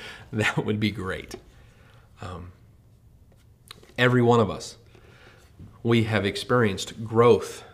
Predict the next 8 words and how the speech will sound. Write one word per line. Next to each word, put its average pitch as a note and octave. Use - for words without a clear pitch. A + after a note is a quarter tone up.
in G#2+
our G2
lifetimes G2+
where F2+
we G#2+
have G2
grown G2+
taller. G#2